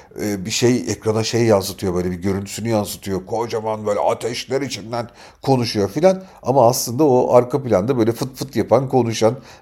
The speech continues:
böyle küçük aletlerle kendi resmini olduğundan daha büyük gösteren birisi. Ee, ahlak değerleri bu arada Zümrüt Şehir'de çok önemli. Ee, çünkü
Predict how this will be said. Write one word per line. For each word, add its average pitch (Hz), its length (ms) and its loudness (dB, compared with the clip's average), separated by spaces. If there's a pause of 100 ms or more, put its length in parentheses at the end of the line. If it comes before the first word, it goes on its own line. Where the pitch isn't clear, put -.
böyle 113 220 4
küçük 120 280 -6
aletlerle 120 600 6
kendi 120 320 2
resmini 123 300 0
olduğundan 123 460 2
daha 135 180 8
büyük 127 200 -2
gösteren 135 460 2
birisi. 98 300 -6 (800)
Ee, 123 360 8 (1200)
ahlak 107 420 4
değerleri 117 360 4
bu 113 100 4
arada 95 220 2
Zümrüt 95 300 -6
Şehir'de 92 340 -4
çok 104 220 -6
önemli. 98 380 -2 (320)
Ee, 95 360 2
çünkü 123 360 -6